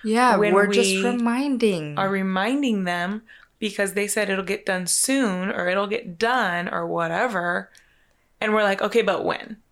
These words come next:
Speaker 1: Yeah, that's why you should always make smart goals, you know? Like,
Speaker 2: <laughs> Oh my gosh.
Speaker 1: I don't know exactly what it stands for, but it's, like, one of those things where it's, like, set a goal,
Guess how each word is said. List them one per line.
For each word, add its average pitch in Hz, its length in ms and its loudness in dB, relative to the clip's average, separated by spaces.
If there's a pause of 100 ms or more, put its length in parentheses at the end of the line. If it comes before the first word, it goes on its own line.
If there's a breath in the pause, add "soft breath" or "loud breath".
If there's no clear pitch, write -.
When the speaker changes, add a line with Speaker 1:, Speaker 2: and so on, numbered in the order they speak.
(380 soft breath)
Speaker 1:
Yeah, 254 260 6
that's 202 240 2
why 262 120 6
you 285 180 0
should 247 160 2
always 208 240 2
make 202 180 -4
smart - 380 -2
goals, 151 480 -4 (160)
you 185 120 -6
know? 175 260 0 (120)
Like, 170 180 -4
Speaker 2:
<laughs> - 580 4
Oh 254 240 6
my 247 280 4
gosh. - 480 -2
Speaker 1:
I 254 80 8
don't 277 120 8
know 269 120 6
exactly 202 440 6
what 190 120 6
it 143 100 4
stands 180 420 6
for, 214 340 6
but 185 120 4
it's, 170 160 4
like, 190 180 6
one 190 160 2
of 190 80 4
those 175 260 6
things 180 360 0
where 165 80 6
it's, 165 180 2
like, 160 280 2
set 170 260 4
a 214 60 6
goal, 170 440 6